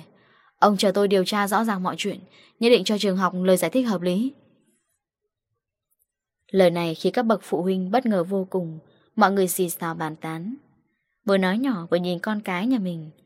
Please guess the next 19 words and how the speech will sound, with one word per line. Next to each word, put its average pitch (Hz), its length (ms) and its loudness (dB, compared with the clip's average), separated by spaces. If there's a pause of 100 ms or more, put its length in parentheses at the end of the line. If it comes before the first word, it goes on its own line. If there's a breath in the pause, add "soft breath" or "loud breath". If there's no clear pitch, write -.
(120)
âm 175 240 2
thầm 170 220 -4
may 170 140 -6
mắn. 170 340 -8 (500 soft breath)
May 226 120 2
mắn 208 220 2
con 226 200 2
nhà 185 80 -2
mình 175 240 -4
không 196 160 -2
gặp 185 180 -2
chuyện. 170 260 -8 (1500)
Lô 185 180 8
Bác 226 220 2
Văn 180 260 -6
không 196 180 0
hề 180 140 2
nghe 180 200 -2
lọt 170 220 -2